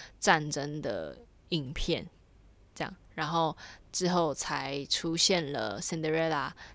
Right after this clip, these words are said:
在家里的那个场景。对，所以这整个故事就是在 based on 二次世界大战，这样。嗯，这个故事看完了之后，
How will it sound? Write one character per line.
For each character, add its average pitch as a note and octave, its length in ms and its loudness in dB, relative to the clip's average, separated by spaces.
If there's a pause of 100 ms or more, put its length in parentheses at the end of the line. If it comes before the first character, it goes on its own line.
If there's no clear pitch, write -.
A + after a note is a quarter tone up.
在 D3 480 4
家 E3 260 6
里 D#3+ 180 -4
的 F2 140 -8
那 A2+ 120 -10
个 - 100 -12
场 - 360 -4
景。 - 200 2 (760)
对， F3+ 280 -4
所 - 220 2
以 F3+ 260 4
这 G3 220 0
整 E3+ 180 0
个 D3+ 120 -8
故 G3+ 180 2
事 E3 500 0 (100)
就 F#3 140 0
是 E3+ 360 2
在 D#3 440 2 (520)
based F#3 440 8
on D3+ 800 0 (560)
二 G3+ 160 12
次 F#3+ 180 4
世 E3 200 -2
界 D3+ 160 -4
大 - 180 -4
战， - 180 -8 (300)
这 - 80 -8
样。 - 80 -10 (400)
嗯， F3 160 -6 (960)
这 F4+ 100 8
个 A3+ 320 12 (120)
故 C#4+ 180 6
事 B3 180 4
看 A3+ 240 4
完 D#3+ 160 4
了 D#3+ 140 0
之 E3 160 2
后， E3 420 2